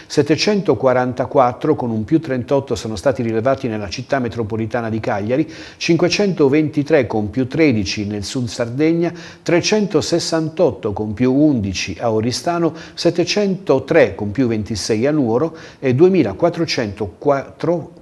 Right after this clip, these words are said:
più quarantasei a Sassari. Intanto dall'ufficio stampa del comune di Oristano informano che sono tre i casi di positività al covid diciannove accertati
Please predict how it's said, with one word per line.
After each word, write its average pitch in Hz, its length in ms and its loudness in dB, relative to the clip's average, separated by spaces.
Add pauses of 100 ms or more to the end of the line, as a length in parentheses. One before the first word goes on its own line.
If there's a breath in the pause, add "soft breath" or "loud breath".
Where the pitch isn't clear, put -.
(160)
più 127 160 0
quarantasei 123 800 -4
a 123 180 -4
Sassari. 90 580 -10 (460 loud breath)
Intanto 160 380 4
dall'ufficio 123 400 4
stampa 120 340 -2
del 98 160 -6
comune 113 260 -2
di 104 80 -2
Oristano 123 380 -2
informano 110 480 -2
che 101 140 -4
sono 117 320 -4
tre 139 160 6
i 104 100 4
casi 110 320 -2
di 104 120 -2
positività 120 760 0
al 110 160 -2
covid 117 260 -2
diciannove 127 500 -2
accertati 120 640 -4